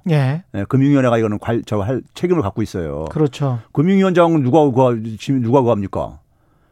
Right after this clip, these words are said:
Speaker 2: 금융위원장 혼자서 이걸 결정할 까-, 할 수 있을 것 같아요?
Speaker 1: 맞습니다.
Speaker 2: 구조상이요?
Speaker 1: 예.
Speaker 2: 예. 근데 이제 문제는, 문제는 뭐냐면 외형상으로 볼 때는 산업은행이 이제 그걸 하고 있는 건데,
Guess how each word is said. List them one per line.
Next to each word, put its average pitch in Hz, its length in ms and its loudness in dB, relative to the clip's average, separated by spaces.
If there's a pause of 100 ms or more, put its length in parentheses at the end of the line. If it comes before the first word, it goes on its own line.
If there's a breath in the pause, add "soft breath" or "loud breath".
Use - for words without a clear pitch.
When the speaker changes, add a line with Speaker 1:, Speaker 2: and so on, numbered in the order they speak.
(200)
Speaker 2:
금융위원장 165 480 2
혼자서 175 300 2
이걸 147 120 4
결정할 127 320 2
까-, 113 240 2
할 156 140 -10
수 147 100 -4
있을 - 120 -6
것 113 100 -2
같아요? 113 320 -2 (160)
Speaker 1:
맞습니다. 156 180 -10
Speaker 2:
구조상이요? 110 500 -4 (120)
Speaker 1:
예. 135 400 0
Speaker 2:
예. 82 220 -8 (260)
근데 190 200 2
이제 180 160 2
문제는, 160 360 0
문제는 165 280 -2
뭐냐면 151 420 0
외형상으로 185 600 2
볼 143 140 -2
때는 151 180 -2
산업은행이 170 640 0 (240 soft breath)
이제 135 200 0
그걸 123 220 -2
하고 135 140 -2
있는 123 140 -4
건데, 104 360 -4